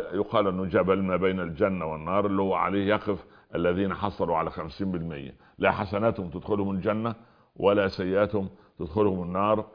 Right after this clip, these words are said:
وقالوا سلام عليكم لم يدخلوها وهم يطمعون". وبعدين نادى أصحاب الجنة، وبعدين نادى أصحاب النار. ففي نداءات بين الطرفين. أكيد هي-، هل هي قريبة؟ الله أعلم، يعني، هذه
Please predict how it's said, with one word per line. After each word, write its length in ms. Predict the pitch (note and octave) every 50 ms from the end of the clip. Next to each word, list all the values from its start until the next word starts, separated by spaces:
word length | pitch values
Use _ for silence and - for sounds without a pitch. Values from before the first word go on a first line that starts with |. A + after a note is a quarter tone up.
| - _ _ -
وقالوا 1400 | - E2+ F2 F2+ F2+ F2 F2 E2+ E2 E2 D#2+ D#2+ D#2 D#2 D#2+ D#2+ D#2 D#2 - - - _ - - G#2 G2 F#2+ F#2+
سلام 440 | - F#2+ F2 F#2+ F#2+ F#2 F#2 F2+
عليكم 480 | E2 D#2+ E2 F2+ F2+ E2+ - F2 D#2+ E2
لم 100 | E2 F2
يدخلوها 680 | E2+ E2 E2 D2+ D#2 D2+ E2+ E2+ E2+ E2 E2+ E2+ D#2+ - - - - _ -
وهم 260 | - E2+ F#2+ F#2 E2+
يطمعون". 420 | E2 E2 - - C#2+ C#2 C2+ B1+ - _ _ -
وبعدين 300 | D2+ D#2 D#2+ D#2+ D#2+ D#2+
نادى 260 | F2+ G2 A2 A2 G2
أصحاب 400 | F#2 F2+ F2+ - - F#2 F#2+ F#2+
الجنة، 460 | F#2 F2+ D#2+ G2+ G2+ A2 A#2 B2 B2 A#2+ - - - _
وبعدين 280 | - - E2+ F2+ G2 F#2
نادى 260 | G2 G#2 G#2+ G2+ F#2+
أصحاب 480 | F2+ F2+ F#2 - - - F#2 G2 G2+ F#2+ - - _ _ _ _ _ _ - -
النار. 360 | G#2 G2+ F#2+ F2 D2+ C#2 - - - _ _ _ _ _
ففي 240 | - D#2 D#2+ G#2 A#2
نداءات 480 | A#2 A2+ A2+ G#2 A2 F#2+ F#2+ A2+ B2+ B2
بين 260 | A2 G#2+ G#2+ G#2 G#2
الطرفين. 580 | G2+ - - F#2 E2 E2+ - G#2 F2+ D#2 C#2 C2 - - - - - _ _ -
أكيد 340 | F#2 E2 - A#2 A2 E2+ F#2+
هي-، 160 | F2 F2+ F2 -
هل 160 | D#2 F2+ F#2
هي 100 | G2 G2+
قريبة؟ 520 | G2 - - F2+ E2 F#2+ G#2 G#2+ G#2+ A2+ A2 - - - _ _ _ -
الله 500 | - - - - F#2 F2+ F#2 E2+ E2 D#2
أعلم، 320 | C#2+ C#2+ C#2 C2 C2+ C#2
يعني، 240 | D2 D2 C2+ D2 C#2
هذه 580 | C2+ C2+ C#2 D2+ D2+ D2+ D2 D2 D2+ D#2 D#2